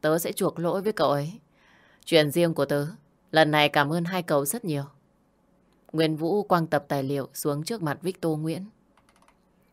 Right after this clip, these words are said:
"Cậu đừng nói mấy câu ơn huệ, buồn nôn đó với bọn tớ. Đây là tài liệu về kế hoạch chi tiết của chi nhánh tập đoàn xây dựng Bảo An tại thành phố Hồ Chí Minh." Victor Nguyễn mở tập tài liệu lên xem,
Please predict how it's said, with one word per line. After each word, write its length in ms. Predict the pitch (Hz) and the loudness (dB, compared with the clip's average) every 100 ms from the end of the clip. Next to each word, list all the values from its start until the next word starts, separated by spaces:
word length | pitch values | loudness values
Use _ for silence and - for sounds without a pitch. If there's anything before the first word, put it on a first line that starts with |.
| _ | _
"Cậu 140 | - 156 | 4 4
đừng 180 | 147 139 | 4 2
nói 180 | 139 | 0
mấy 140 | 156 180 | 0 0
câu 180 | 180 170 | 0 0
ơn 220 | 165 156 | 0 -2
huệ, 220 | 147 131 - _ _ | -4 -6 -12 _ _
buồn 260 | 156 147 135 | 2 4 4
nôn 200 | 165 151 | 2 4
đó 180 | 143 | 2
với 100 | 151 | 2
bọn 220 | 190 151 117 | -2 -4 -4
tớ. 180 | 139 160 254 _ _ _ _ | -6 -8 -14 _ _ _ _
Đây 180 | 165 175 | 4 6
là 120 | 160 | 8
tài 220 | 147 147 139 | 6 4 4
liệu 220 | 143 139 | 2 2
về 140 | 143 | 0
kế 160 | 143 151 | -2 -4
hoạch 220 | 214 147 | -2 -4
chi 180 | - 160 | -4 -4
tiết 240 | 156 202 - _ _ | -4 -6 -8 _ _
của 140 | - 160 | 2 2
chi 200 | 160 180 | 2 0
nhánh 260 | 165 156 | 0 0
tập 140 | - 135 | -2 0
đoàn 240 | 147 143 | 2 2
xây 180 | 139 180 | 0 -2
dựng 240 | 170 143 | -2 -4
Bảo 200 | 143 131 | -4 -4
An 200 | 127 151 160 _ _ _ | -4 -6 -10 _ _ _
tại 140 | - 160 | 2 2
thành 200 | 156 143 | 2 -2
phố 160 | 156 | -2
Hồ 160 | 202 160 | 0 -2
Chí 180 | 139 156 | -4 -4
Minh." 200 | 165 160 _ _ _ _ _ _ _ _ _ _ _ _ | -4 -6 _ _ _ _ _ _ _ _ _ _ _ _
Victor 320 | 190 185 175 | -4 0 0
Nguyễn 300 | 160 175 165 | 0 -2 -4
mở 180 | 214 156 | -2 -2
tập 220 | 139 147 - | 2 0 0
tài 160 | 143 | -2
liệu 240 | 135 139 143 | -2 -4 -4
lên 200 | 156 151 | -4 -4
xem, 320 | - 156 | -4 -4